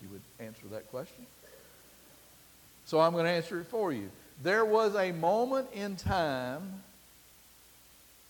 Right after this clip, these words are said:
when they came into existence. A time, there was a time when they did not exist,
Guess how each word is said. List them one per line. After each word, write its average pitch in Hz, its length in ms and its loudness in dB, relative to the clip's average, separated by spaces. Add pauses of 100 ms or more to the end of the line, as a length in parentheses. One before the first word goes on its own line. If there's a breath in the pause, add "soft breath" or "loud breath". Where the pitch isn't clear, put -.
(100)
when 175 220 0
they 170 140 6
came 185 400 -2
into 170 320 -4
existence. 117 460 -10 (3750)
A 147 140 4
time, 185 560 0
there 170 100 0
was 147 140 -4
a 143 40 -8
time 175 400 0
when 180 120 -4
they 147 140 0
did 135 220 -6
not 123 180 -4
exist, 220 600 -8